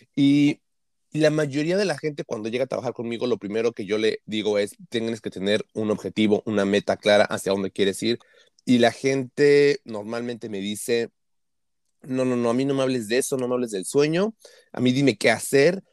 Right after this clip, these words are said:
dime ya como la acción, ¿no? Ya dime cómo, qué tengo que hacer". Ciertamente yo les puedo decir qué tienen que hacer, pero les tengo que hacer ver que sin una meta, de nada sirve el que tengas que hacer. ¿Por qué? Porque te vas a rendir a la mitad del camino.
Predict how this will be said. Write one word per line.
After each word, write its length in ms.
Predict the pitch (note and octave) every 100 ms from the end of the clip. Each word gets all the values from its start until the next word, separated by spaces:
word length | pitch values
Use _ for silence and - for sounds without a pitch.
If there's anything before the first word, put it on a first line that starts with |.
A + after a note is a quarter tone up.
| _
dime 320 | E3 A#2+ C3+
ya 140 | B2+ A#2+
como 220 | C#3+ C3
la 100 | G2
acción, 480 | D#2+ - A#2+ G2+ F#2
¿no? 200 | G#2 D#3
Ya 160 | C3 C3
dime 260 | C#3 C3+
cómo, 320 | - A#2 C3 - -
qué 120 | D3
tengo 240 | - C3+ C3
que 80 | G2
hacer". 300 | - G2 - _ _ - _ _ _
Ciertamente 500 | D#3+ - D#3+ D3+ D3
yo 60 |
les 80 | C#3
puedo 140 | D3
decir 180 | C#3 C3
qué 80 | B2+
tienen 240 | B2+ B2 A2
que 80 |
hacer, 320 | G#2+ - A2 G2
pero 420 | G#2+ G#2 G2+ - _ _ _ _ _ _
les 260 | - A#2 A2
tengo 200 | B2+ C3+
que 80 | A2
hacer 280 | G#2 A#2 A2
ver 300 | A#2+ D#3+ F#3+ _ _ _
que 100 | -
sin 280 | A2+ B2 A#2+
una 160 | E3+ A#3
meta, 440 | F3+ F3 - G3+ - _ _
de 220 | - B2+ B2+
nada 360 | C#3 C#3+ D3
sirve 340 | C#3+ C3 A#2+ A#2+
el 60 | A#2
que 80 | A2
tengas 280 | A2+ A2
que 80 | -
hacer. 220 | - A2 -
¿Por 200 | G#2 -
qué? 140 | B2+
Porque 220 | A2 G#2+
te 80 | -
vas 140 | G#2 -
a 40 |
rendir 480 | G#2 G2 F2+ G2+ C3+ _ _ _ _ _ _ _ _ - - -
a 80 | A2+
la 120 | G2+
mitad 200 | G2+ G2+
del 100 | G#2
camino. 340 | G2 G2 D#2+